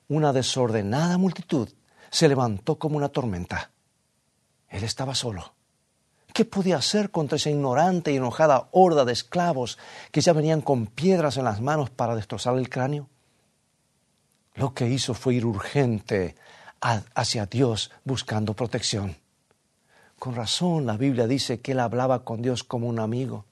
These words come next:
como con un amigo. Y le dijo a Dios que debía darles agua o él tendría que morir sepultado bajo las piedras.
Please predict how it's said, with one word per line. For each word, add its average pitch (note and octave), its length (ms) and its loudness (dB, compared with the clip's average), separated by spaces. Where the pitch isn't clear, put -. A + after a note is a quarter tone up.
como C#3+ 220 -10
con B2 160 -10
un C3 120 -4
amigo. B2+ 440 -8
Y D#3+ 80 0
le D3+ 100 2
dijo F3+ 240 2
a D#3 60 2
Dios E3+ 240 0
que D#3+ 120 -2
debía C3+ 320 0
darles D3 440 2
agua G3+ 380 2
o F#3 120 4
él E3 80 0
tendría D#3 320 -2
que D3+ 100 -6
morir C3+ 280 -2
sepultado B2+ 600 -2
bajo C3 200 -2
las D#3 140 -2
piedras. G2+ 520 -6